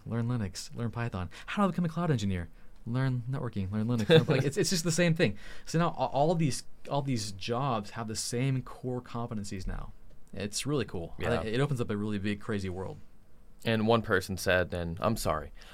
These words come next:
Speaker 2: "I personally feel that PowerShell is underrated. I've done so much with that." And I can't agree with you from personal experiences with one of my old coworkers. Uh, his name was David, and he was just a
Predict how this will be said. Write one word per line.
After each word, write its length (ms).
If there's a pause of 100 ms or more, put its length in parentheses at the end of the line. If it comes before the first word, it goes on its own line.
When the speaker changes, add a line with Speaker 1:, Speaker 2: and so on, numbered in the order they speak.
Speaker 2:
"I 60
personally 360
feel 140
that 160
PowerShell 640
is 160
underrated. 640
I've 140
done 180
so 160
much 220
with 120
that." 260
And 180 (340)
I 240
can't 280
agree 220
with 180
you 260
from 420 (600)
personal 380
experiences 600
with 340 (160)
one 180
of 120
my 140
old 320
coworkers. 760 (380)
Uh, 220
his 160
name 100
was 140
David, 520
and 140
he 120
was 120
just 240
a 240